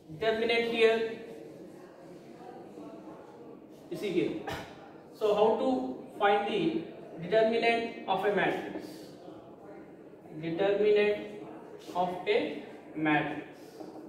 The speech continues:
You see here. Suppose we have to find the determinant for the square matrices. Now we have to see whose order is two by two. First of all,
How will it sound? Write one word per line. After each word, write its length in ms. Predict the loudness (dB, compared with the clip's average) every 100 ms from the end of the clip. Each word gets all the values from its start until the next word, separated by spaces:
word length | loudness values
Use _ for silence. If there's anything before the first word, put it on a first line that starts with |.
| -18 -20 -18 -16 -16 -14 -14 -16 -16 -18 -18 -14 -12 -12 -14 -18 -14 -12 -12 -16 -18 -18 -18 -16 -16 -14 -14 -14 -12
You 60 |
see 120 | -8 -4
here. 200 | -4 -4 -10 -16 -18
Suppose 600 | 0 4 6 6 4 -2 -8 0
we 60 | 8
have 180 | 8 8
to 100 | 0
find 320 | 2 2 2
the 40 |
determinant 640 | 2 0 2 2 2 -4 0
for 100 | 0
the 120 | 0
square 360 | -2 2 4 6
matrices. 640 | 4 2 8 8 8 -2 -8 -12 -4
Now 220 | 2 2
we 80 | 4
have 260 | 4 4 2
to 100 | 0
see 420 | 2 2 2 -2 -4
whose 240 | -2 0 4
order 260 | 6 8
is 220 | 6 2 -4 -8 -12 -12
two 140 | -6 0
by 140 | 6 6
two. 360 | 4 0 -4 -4
First 220 | -2 -2
of 160 | 2
all, 400 | 4 4 2 -6